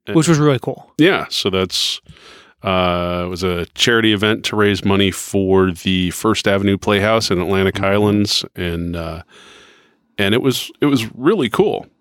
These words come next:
Speaker 1: Um, really, I mean, certainly
Speaker 3: Fun experience watching them work the script out on stage. Nobody had read it very, except for Brian, I think.
Speaker 2: Brian had
Speaker 3: Brian had spent
Speaker 1: Yeah.
Speaker 3: some time
Speaker 2: And
Speaker 3: with it.
Speaker 2: he
Speaker 1: Yeah.
Speaker 2: owned that thing,
Speaker 3: But
Speaker 2: too.
Speaker 1: Brian O'Halloran.
Speaker 3: the rest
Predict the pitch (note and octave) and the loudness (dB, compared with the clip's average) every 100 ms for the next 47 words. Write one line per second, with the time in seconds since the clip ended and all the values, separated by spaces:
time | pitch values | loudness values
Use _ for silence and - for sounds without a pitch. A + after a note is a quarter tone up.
0 | _ - G2 F#2 F2+ F2+ E2+ _ _ _ | _ -4 -2 0 -2 -4 -6 _ _ _
1 | _ _ _ - - A2 G#2+ G#2 G#2 G#2 | _ _ _ -20 0 2 4 4 4 0
2 | F#2 _ _ - F#2+ F2+ E2 - - A#2+ | -2 _ _ -2 0 0 -4 -2 0 2
3 | A2+ G2 F2+ - _ _ - _ _ - | 2 2 0 -8 _ _ -20 _ _ -4
4 | D#3 D#3 - D3 C3+ A2 A2 A#2 B2 G#2+ | 0 0 2 2 2 2 0 0 2 0
5 | G2+ G#2 G2+ - - G#2 - F#2 F2 - | 2 0 -2 -6 -4 -2 0 -2 -2 -4
6 | D#2+ D2+ F#2 G#2+ A2 G2+ F#2+ F2+ G2 G2+ | -8 -6 0 0 2 0 -2 -4 -4 -4
7 | F#2 _ _ _ _ _ F#2+ F#2 G#2+ G2+ | -6 _ _ _ _ _ -10 -2 -2 -4
8 | _ _ _ - C3+ - G3+ B2+ A#2 B2 | _ _ _ -14 -8 -2 0 2 2 2
9 | F#2+ E2+ D#3+ D#3 C#3 C3 C#3 D3 C#3 C3 | 0 0 0 0 0 0 2 4 4 4
10 | G2+ - - - C3 A#2+ B2+ B2 A#2+ F3+ | 4 2 -2 0 0 2 2 0 -4 -2
11 | - C3 C#3+ B2 A#2+ B2 C3 A2+ G2+ C3+ | -2 -2 -4 -6 -8 -8 -2 0 2 -2
12 | A2+ G#2+ G#2+ A2 G#2 G#2 G2+ A#2 G2 | 0 0 2 2 2 2 2 2 2